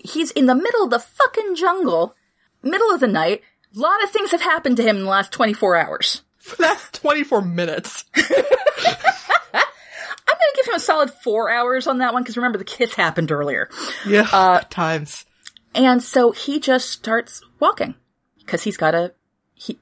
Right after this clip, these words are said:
Speaker 1: he doesn't know what, what he can start fixing, but he's gotta fix something.
Speaker 2: Well, he can fix
Speaker 1: He has
Speaker 2: two
Speaker 1: to pr-, he has to prove that he's not, or learn how not to be what, uh,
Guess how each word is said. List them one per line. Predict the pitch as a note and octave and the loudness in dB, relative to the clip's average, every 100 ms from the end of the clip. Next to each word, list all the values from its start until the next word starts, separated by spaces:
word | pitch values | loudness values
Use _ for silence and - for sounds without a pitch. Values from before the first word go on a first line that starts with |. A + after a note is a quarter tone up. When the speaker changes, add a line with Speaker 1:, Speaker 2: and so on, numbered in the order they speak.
| _ | _
Speaker 1:
he | - A3 | -4 2
doesn't | A#3+ B3 G#3+ | 2 2 0
know | G3+ G3+ | 2 2
what, | F#3+ - - | 0 -2 -8
what | F3+ | -10
he | F3+ | -8
can | E3+ | -12
start | D#3 - D3+ | -8 -4 -6
fixing, | - D3+ - G#3 A3 _ - | -6 -10 -6 -6 -8 _ -14
but | F3+ | -10
he's | F#3 | -2
gotta | G3 | -2
fix | F#3 F3 - | -2 -6 -6
something. | D#3 D#3 - - _ - | -6 -6 -12 -14 _ -2
Speaker 2:
Well, | C4+ | 2
he | D#4+ | 2
can | F4 | 2
fix | D#4+ E4 | 0 0
Speaker 1:
He | C4 | 2
has | D4 C4+ | 4 2
Speaker 2:
two | D4 | 2
Speaker 1:
to | |
pr-, | - - - - _ - | -2 -8 -16 -18 _ -4
he | C#4+ | 0
has | C#4+ | 0
to | C#4 | 0
prove | G#3 - F4 B3+ A#3+ | -2 0 0 0 0
that | A#3+ | 0
he's | A#3 A3+ | -4 -4
not, | G#3 G#3 G3+ F3+ - _ _ _ _ - | -2 0 0 0 -4 _ _ _ _ -2
or | G#3 | 0
learn | G#3 A#3 C4 | 2 2 0
how | A3+ - A#3 | -2 -2 -2
not | A3 G#3 A3+ | 0 -2 -2
to | - | -8
be | F3 D#3+ D3+ - _ _ - | -8 -6 -6 -10 _ _ 0
what, | E3 D3+ - _ - _ _ _ - | 2 2 -2 _ -20 _ _ _ 0
uh, | D3+ D3 | 2 2